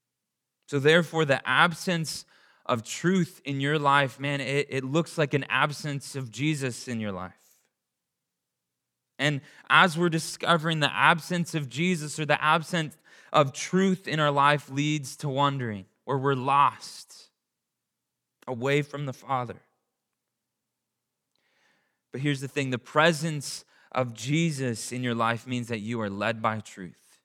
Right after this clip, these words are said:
And as we see in John chapter fourteen, the presence of Jesus is a compass that leads you straight into communion with the Heavenly Father,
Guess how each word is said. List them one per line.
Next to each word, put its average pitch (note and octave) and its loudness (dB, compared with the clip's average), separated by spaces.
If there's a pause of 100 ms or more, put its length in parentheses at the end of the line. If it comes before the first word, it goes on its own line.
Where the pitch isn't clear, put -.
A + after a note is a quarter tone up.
(140)
And A#2+ -6
as C#3 -4
we D3+ 0
see E3 -2 (240)
in C#3+ -2
John D3 4 (220)
chapter C#3+ 2
fourteen, D3 -4
the B2+ 0
presence D#3 -2
of C#3 -8
Jesus B2 -8 (240)
is B2 -4
a A#2 -4
compass C3+ -4
that A2+ -4
leads B2 -4
you A2 -10
straight C#3+ -4
into C3 -10
communion G#2+ -6
with F#2+ -12
the F#2+ -14
Heavenly F#2 -14
Father, D#2+ -14